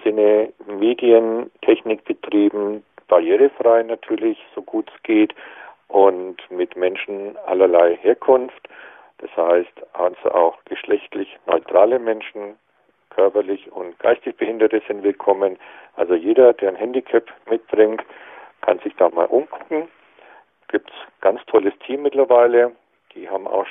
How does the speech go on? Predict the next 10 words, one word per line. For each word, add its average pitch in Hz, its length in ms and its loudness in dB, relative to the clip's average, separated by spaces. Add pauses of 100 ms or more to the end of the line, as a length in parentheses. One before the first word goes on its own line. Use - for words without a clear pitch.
schon 92 380 2 (200)
sehr 104 140 4
tolle 92 280 0
Konzepte 120 680 0
und 117 140 -6
so 110 140 0
weiter, 107 340 6 (520)
sind 139 220 0 (140)
immer 127 180 -4
noch 117 380 0